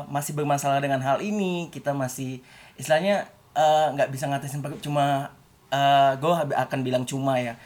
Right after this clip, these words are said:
cuma mengha-, cuma masalah perbedaan kita nggak bisa ngatasin, masalah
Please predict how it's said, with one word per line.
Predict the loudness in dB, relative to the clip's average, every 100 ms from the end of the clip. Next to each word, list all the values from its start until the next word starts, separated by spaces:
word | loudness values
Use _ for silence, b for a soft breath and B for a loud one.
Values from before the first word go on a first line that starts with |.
| B
cuma | -8 -4
mengha-, | -2 0 -2 -4 -8 -18 _
cuma | -8 -4 -2
masalah | 0 0 0
perbedaan | -2 -4 -2 -2
kita | -2 -4
nggak | -2 -2
bisa | -4 -4
ngatasin, | -6 -4 -4 -4 -4 -4 -6 -10 B B -10
masalah | -2 0 0 -2 -2 -2